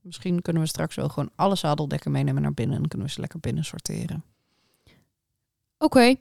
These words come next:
Speaker 2: <laughs> Handig.
Speaker 1: Ja, dan maken we toch een begin.
Speaker 2: Ehm, ja, dus het weekend veel achterstallig onderhoud en, eh, ook een
Speaker 1: Dat
Speaker 2: beetje
Speaker 1: is
Speaker 2: chillen.
Speaker 1: leuk, grappig, als je in de stal bent geweest.
Speaker 2: <laughs> Jezus. Verder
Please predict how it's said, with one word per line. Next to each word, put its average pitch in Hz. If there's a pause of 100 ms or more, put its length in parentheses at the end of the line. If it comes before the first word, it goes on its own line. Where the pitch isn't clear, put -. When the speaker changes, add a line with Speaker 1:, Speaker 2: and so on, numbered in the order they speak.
Speaker 2:
<laughs> -
Handig. 262 (240)
Speaker 1:
Ja, 220
dan 170
maken 160
we 156
toch 175
een 214
begin. 220 (760)
Speaker 2:
Ehm, 254 (120)
ja, 233
dus 202
het 220
weekend 247
veel 254
achterstallig 214
onderhoud 185
en, 180
eh, 175
ook 190
een 185
Speaker 1:
Dat 175
Speaker 2:
beetje 151
Speaker 1:
is 143
Speaker 2:
chillen. 165 (120)
Speaker 1:
leuk, 175
grappig, 135
als 123
je -
in 127
de 123
stal -
bent -
geweest. - (540)
Speaker 2:
<laughs> -
Jezus. - (260)
Verder 254